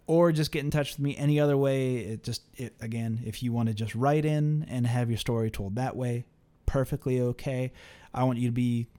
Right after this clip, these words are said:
uh, have full control over how your story is told. That's, that's what I want for, I'm, but I'm thinking next week,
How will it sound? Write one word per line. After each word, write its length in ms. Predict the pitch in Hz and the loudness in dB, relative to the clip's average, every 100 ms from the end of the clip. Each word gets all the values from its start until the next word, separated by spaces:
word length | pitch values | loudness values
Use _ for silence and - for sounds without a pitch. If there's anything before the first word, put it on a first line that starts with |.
| _ _ | _ _
uh, 60 | 104 | -8
have 360 | 92 92 107 | -6 -6 -4
full 140 | 120 143 | 0 0
control 360 | 120 - 127 | 0 -2 0
over 160 | 117 107 | 0 -2
how 260 | 107 113 113 | -2 -2 -2
your 160 | 113 | -2
story 300 | 110 117 104 | -4 -6 -6
is 80 | 98 | -2
told. 400 | - 156 151 147 - - _ - _ _ - _ - | 2 4 2 -4 -16 -20 _ -20 _ _ -20 _ -6
That's, 340 | 117 - - | -4 -4 -8
that's 240 | - 113 135 | -4 -4 0
what 120 | 139 | 2
I 40 | |
want 260 | 147 151 151 | 2 2 0
for, 420 | 131 123 117 110 - - - _ _ _ 127 | -2 0 0 -2 -8 -20 -20 _ _ _ -2
I'm, 300 | 123 123 123 | 2 2 2
but 240 | 131 - - | -2 -2 0
I'm 160 | 139 131 | 0 0
thinking 680 | - 208 202 170 147 143 - - | -2 2 2 4 2 2 -2 -2
next 400 | 135 139 - - | 2 2 0 -2
week, 320 | 131 123 | 0 0